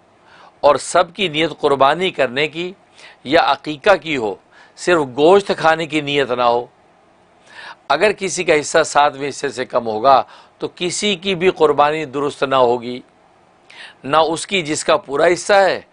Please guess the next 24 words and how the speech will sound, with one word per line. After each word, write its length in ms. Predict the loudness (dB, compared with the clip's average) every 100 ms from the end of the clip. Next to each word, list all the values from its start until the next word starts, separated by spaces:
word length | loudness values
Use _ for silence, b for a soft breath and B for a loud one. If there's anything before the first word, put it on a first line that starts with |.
| B B _
ना 160 | 0 0
उसकी 360 | 0 -2 -4
जिसका 340 | -4 -8 -2 -4
सातवें 420 | 2 2 2 -4
से 160 | -4 -2
कम 300 | 0 0 2
है। 280 | 0 -2 -10 _ _ _ _ _ B B B _ -2
मसलन 500 | 0 2 0 0 -2 B B B -2
अगर 260 | 2 0
जो 160 | 2 2
है 200 | 2 0 -12
ग-, 280 | -12 -4 -2
गाय 340 | 4 4 4
में 200 | 0 -2
मसलन 300 | 0 -2 -2
सात 340 | 0 2 2 0
हिस्से 220 | -4 -2
होते 220 | -2 -2
हैं, 80 | -4
उसमें 340 | -4 -2 -4 2
आठ 240 | 6 6 4
शरीक 320 | 0 0 0
हो 120 | 0
गए, 180 | 0